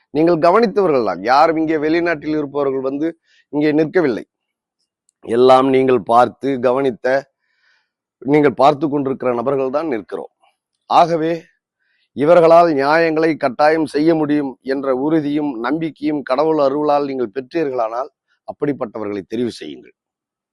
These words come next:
இவர்களால் தீமைகளை எச்சூழலிலும் தைரியத்தோடு பேசி தடுத்து நிறுத்த முடியும் ஆற்றலுடையவர்கள் இவர்கள் என்று நீங்கள் நம்புவீர்களானால்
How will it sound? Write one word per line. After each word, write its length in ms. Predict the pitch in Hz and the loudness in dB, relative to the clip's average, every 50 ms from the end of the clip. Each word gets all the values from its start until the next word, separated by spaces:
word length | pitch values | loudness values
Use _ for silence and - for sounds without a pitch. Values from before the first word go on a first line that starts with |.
| _ _ _ _ _ _ _ _ _ _ _ _ - | _ _ _ _ _ _ _ _ _ _ _ _ -8
இவர்களால் 560 | 87 117 135 170 180 180 180 180 185 185 190 170 135 | -4 2 6 6 8 8 8 8 8 8 6 4 2
தீமைகளை 480 | - 180 190 196 196 190 180 175 175 170 160 | 2 2 4 4 4 4 4 4 4 4 4
எச்சூழலிலும் 720 | 165 160 - - 196 202 190 180 180 180 170 170 185 190 180 151 | 2 0 -2 -2 2 4 4 4 4 2 2 2 2 0 2 2
தைரியத்தோடு 680 | 151 151 175 185 185 180 180 165 170 170 170 175 175 170 135 - | 4 4 6 6 6 4 4 2 0 -2 -2 -2 -2 -2 -2 0
பேசி 360 | 165 175 180 175 - - 180 170 135 | 2 2 2 2 0 -2 -6 -4 0
தடுத்து 380 | - 160 170 175 175 147 - 170 | 2 2 2 2 0 0 -2 -2
நிறுத்த 320 | 156 170 175 180 - 185 | 0 0 0 0 -2 -4
முடியும் 360 | 170 160 170 165 165 165 156 151 | -6 -4 -2 -2 0 0 0 -2
ஆற்றலுடையவர்கள் 800 | 147 175 170 - 185 180 175 160 170 165 156 156 139 143 151 147 | -2 -2 -2 0 0 0 2 2 2 0 0 0 -2 -2 -4 -2
இவர்கள் 300 | 143 156 160 160 160 156 | 0 0 0 0 0 -2
என்று 180 | 147 139 147 147 | -2 -4 -6 -8
நீங்கள் 300 | 139 143 135 135 127 127 | -8 -6 -6 -6 -6 -6
நம்புவீர்களானால் 720 | 139 170 175 175 170 165 151 143 139 131 131 143 156 165 | -4 -4 -2 -2 -2 -2 -2 -2 -2 -2 -2 -4 -8 -10